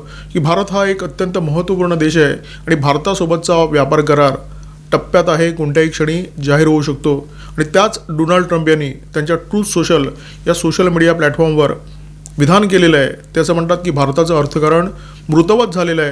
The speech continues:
भारतावर त्यांनी पंचवीस टक्के टेरिफ आकारला आहे, दंडाची सुद्धा आकारणी केलेली आहे. त्याचबरोबर डोनाल्ड ट्रम्प यांनी घोषणा केली आहे की पाकिस्तानसोबत त्यांचा करार झालेला आहे, तेल उत्पादन क्षेत्रामध्ये ते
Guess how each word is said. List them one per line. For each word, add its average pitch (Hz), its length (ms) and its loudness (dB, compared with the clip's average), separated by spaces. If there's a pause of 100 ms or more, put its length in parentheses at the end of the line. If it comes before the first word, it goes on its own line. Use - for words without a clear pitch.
(120)
भारतावर 151 440 -4
त्यांनी 165 240 -4
पंचवीस 160 380 -6
टक्के 160 220 -4
टेरिफ 170 320 0
आकारला 165 360 2
आहे, 135 120 2 (360)
दंडाची 165 480 2
सुद्धा 165 260 0 (160)
आकारणी 156 380 0
केलेली 151 360 2
आहे. 143 100 4 (640)
त्याचबरोबर 202 520 0
डोनाल्ड 185 260 -4
ट्रम्प 180 160 -4
यांनी 185 120 -6
घोषणा 165 280 -6
केली 170 180 -4
आहे 170 120 -2
की 165 140 -8
पाकिस्तानसोबत 165 720 -2
त्यांचा 160 300 -4
करार 170 320 2
झालेला 165 300 4
आहे, 143 140 0 (560)
तेल 208 160 4
उत्पादन 196 420 0
क्षेत्रामध्ये 170 520 2
ते 170 280 2